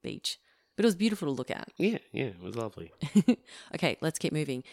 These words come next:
Speaker 1: Number six, I had Times Square. We already kinda talked about P-, Times Square. Um, but something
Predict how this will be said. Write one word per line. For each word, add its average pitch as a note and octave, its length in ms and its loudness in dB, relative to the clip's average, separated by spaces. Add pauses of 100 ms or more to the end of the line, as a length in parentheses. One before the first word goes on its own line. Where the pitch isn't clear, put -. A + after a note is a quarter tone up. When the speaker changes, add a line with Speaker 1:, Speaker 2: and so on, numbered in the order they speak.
(160)
Speaker 1:
Number A#3 200 2
six, F4+ 240 2
I F#4 40 -6
had - 200 -8
Times C#3+ 380 -4
Square. C3+ 460 -4
We A3 120 -2
already C#4+ 240 -6
kinda E3 300 -6
talked - 280 -10
about C#3 180 -4
P-, - 120 -20
Times C3 300 -6
Square. C3 340 -2 (580)
Um, C#3 240 0 (340)
but F3 140 0
something G3+ 480 -2